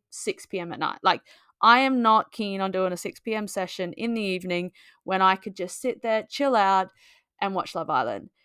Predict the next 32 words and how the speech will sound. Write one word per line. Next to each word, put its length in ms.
But 240
it 180
is 180
because 260
it's 120
hard. 500
And 140
it, 180
it, 200
you 240
have 360
to 120
mentally 440
and 140
physically 420
get 220
yourself 420
there. 380
Like, 220
that 200
is 180
why. 340
And 140
it's 140
completely 580
normal. 380
It's 160
not 180
something 300
to, 100
like, 300
um, 640